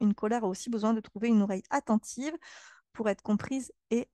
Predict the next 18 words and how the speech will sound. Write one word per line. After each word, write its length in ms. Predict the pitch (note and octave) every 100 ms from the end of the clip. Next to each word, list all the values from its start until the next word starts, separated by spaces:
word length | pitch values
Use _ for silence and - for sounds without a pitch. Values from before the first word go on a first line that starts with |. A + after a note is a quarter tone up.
| -
accompagnée. 680 | G3+ A3 A3+ A3 G3+ F#3+ F#3
J'aime 180 | - G3+
bien 160 | G#3 A3
la, 160 | G#3+ -
la 80 | G#3
citation 440 | - G3+ G3 A3
d'Issa 260 | G#3+ G3 G#3+
Padovani, « 580 | G3 F#3+ F#3+ F#3+ A3 A#3
Cœur 220 | A#3+ G#3
affamé 320 | G3 G3+ G3+
d'empathie 420 | G#3+ G3+ G3+ -
n'a 140 | A3+ -
point 180 | - G3+
d'oreille », 480 | F#3+ G3 G#3+ A3 A#3+
et, 240 | G3 G3 -
et, 160 | G3+ - _ _ - - _ -
et 100 | G3+
parfois, 640 | G3 - - G#3+ G#3+